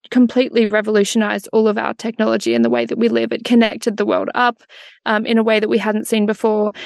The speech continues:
and basically every electronic innovation until we got to the point of, of silicon being the, the main basis of electronics, um, i-, is based on this one fundamental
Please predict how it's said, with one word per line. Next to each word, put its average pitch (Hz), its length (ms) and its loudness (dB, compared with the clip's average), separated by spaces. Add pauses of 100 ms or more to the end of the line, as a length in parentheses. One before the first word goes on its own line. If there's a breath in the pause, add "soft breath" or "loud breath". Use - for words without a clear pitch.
(140 loud breath)
and 240 160 2
basically 269 560 2
every 254 500 0 (340)
electronic 240 840 0
innovation 220 340 -2 (1300)
until 240 300 2
we 226 100 4
got 220 240 -2
to 208 420 0 (380)
the 226 80 -2
point 214 220 0
of, 202 160 -6 (300)
of 208 120 -2
silicon 226 720 2
being 202 380 0
the, 220 320 -2
the 214 80 0
main 208 200 2
basis 202 440 -2
of 214 40 -2
electronics, 208 640 -2 (380 loud breath)
um, 214 240 0 (280)
i-, 160 140 0
is 262 200 0
based 262 260 2
on 240 80 6
this 220 180 2
one 214 160 0
fundamental 202 560 0